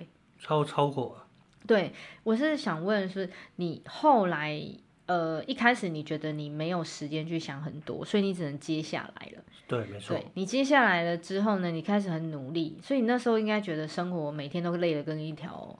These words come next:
Speaker 1: 其实我那一年就是每天大概只睡二到三个小时。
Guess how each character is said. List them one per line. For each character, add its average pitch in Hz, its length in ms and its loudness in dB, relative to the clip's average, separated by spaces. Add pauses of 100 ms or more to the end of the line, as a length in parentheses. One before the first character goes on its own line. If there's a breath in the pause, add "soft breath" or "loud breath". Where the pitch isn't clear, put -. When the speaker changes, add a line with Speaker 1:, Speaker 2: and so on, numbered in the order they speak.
(100)
Speaker 1:
其 - 140 0
实 185 60 8
我 165 240 8 (260)
那 190 160 12
一 185 140 12
年 131 400 4 (380 soft breath)
就 - 120 -2
是 175 100 6
每 120 200 2
天 135 200 2
大 143 120 2
概 139 120 2
只 117 140 -4
睡 110 380 -4
二 139 140 2
到 120 160 2
三 113 180 -4
个 110 80 -6
小 - 180 -14
时。 - 160 -16